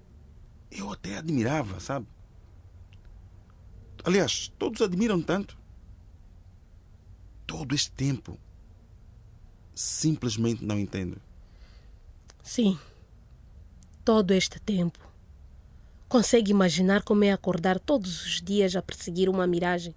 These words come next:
Speaker 2: Todos os santos dias. Ano após ano, a lutar por uma causa que ninguém parece apreciar.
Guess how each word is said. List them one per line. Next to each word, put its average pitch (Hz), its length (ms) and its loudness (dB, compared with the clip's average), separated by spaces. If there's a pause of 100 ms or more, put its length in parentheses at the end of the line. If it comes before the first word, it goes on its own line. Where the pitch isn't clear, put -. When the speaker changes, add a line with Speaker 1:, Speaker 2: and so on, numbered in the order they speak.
(1300)
Speaker 2:
Todos 220 460 2
os 185 160 -2
santos 202 560 0
dias. 180 640 -2 (720)
Ano 320 480 6 (300)
após 208 480 2 (140)
ano, 202 440 4 (360)
a 214 80 6
lutar 214 340 4
por 233 160 4
uma 240 220 6
causa 208 360 4
que 208 140 0
ninguém 208 300 6
parece 196 360 2
apreciar. 175 640 -2